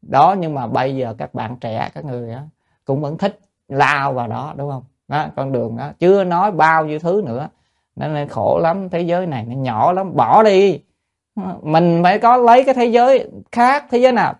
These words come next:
Tây phương cực lạc. Đó, đó, là rộng lớn vô biên, ngày ngày đi du chơi khắp mười phương thế giới.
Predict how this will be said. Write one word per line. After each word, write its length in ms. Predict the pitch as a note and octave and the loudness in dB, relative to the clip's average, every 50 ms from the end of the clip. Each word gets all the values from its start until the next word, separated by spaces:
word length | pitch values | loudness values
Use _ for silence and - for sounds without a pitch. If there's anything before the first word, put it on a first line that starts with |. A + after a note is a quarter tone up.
| _ | _
Tây 420 | - A3+ B3+ C4+ C4+ C4 B3+ B3+ B3 | 6 8 8 10 8 6 4 2 4
phương 280 | B3+ B3+ C4 C4 B3 G#3+ | 4 6 6 6 4 0
cực 240 | - - A#2 _ - | -4 -6 -8 _ -4
lạc. 280 | A#2 A#2 A#2 A2+ A2 - _ _ _ - - | -4 -2 -2 -4 -6 -10 _ _ _ -6 -6
Đó, 140 | F2+ D#2 - _ _ _ _ | -6 -6 -6 _ _ _ _
đó, 220 | - C3+ E3 F3 - - - _ _ _ _ - | 0 2 2 2 0 -4 -18 _ _ _ _ -10
là 300 | - C#3+ C#3+ C#3 B2+ A#2 | -4 2 4 6 6 4
rộng 560 | A2 A2+ A#2 B2+ C#3+ B2 C3 D#3 F3+ G3 G#3+ | 4 0 2 4 4 4 4 2 -2 0 2
lớn 300 | A#3+ C4 C#4+ D4+ D4 B3 | 2 2 2 2 0 4
vô 140 | A3+ A#3 A3+ | 6 6 6
biên, 420 | G#3 A3 A3+ A3+ A#3 A3+ A3+ F#3+ | 6 4 2 2 0 0 -2 -2
ngày 320 | D#3 D#3+ D#3+ D#3 C#3+ C#3 B2+ | 0 2 2 2 2 0 -2
ngày 320 | B2+ C3+ C#3 C3+ C3+ C3 | -2 0 0 0 0 -2
đi 220 | C3+ D3+ G3 G3 | -2 -2 -2 2
du 360 | G3 B3 C4 C4 B3+ B3 A#3 G#3+ - _ _ | 4 6 6 6 6 2 -2 -6 -14 _ _
chơi 420 | - A3 G#3+ A3 A3+ A3 A#3 A#3 A3 _ _ _ | 2 4 4 4 4 2 -2 -4 -8 _ _ _
khắp 220 | - C#4 - - _ _ - | -6 -6 -6 -6 _ _ -8
mười 280 | E3 C#3+ C3+ B2 A2+ | -2 0 0 0 0
phương 200 | G#2+ F3+ F#3+ G3+ | 0 -2 -2 -2
thế 100 | G3+ A#3+ | -2 -2
giới. 320 | A3+ A#3 A#3+ B3 C4+ C4+ | 0 2 2 2 2 0